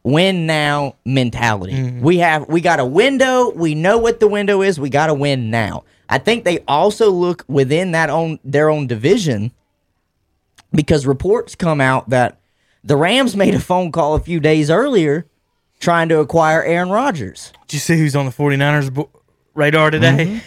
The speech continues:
Speaker 1: Mm-hmm. Yeah. The forty-niners are trying to maybe acquire Kirk Cousins.
Speaker 2: <laughs>
Speaker 1: Now.
Speaker 2: Like, where does that come up?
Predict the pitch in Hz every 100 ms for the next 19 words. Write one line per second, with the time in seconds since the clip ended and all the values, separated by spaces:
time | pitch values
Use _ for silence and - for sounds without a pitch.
0 | - 127 131 165 131 _ _ _ _ _
1 | - 120 117 _ - 135 135 131 143 139
2 | 127 - 131 127 127 123 131 143 147 143
3 | 156 202 214 240 277 165 95 - _ -
4 | - - 123 127 175 190 131 107 - _
5 | 311 254 - _ - 415 453 247 285 -
6 | 233 202 170 123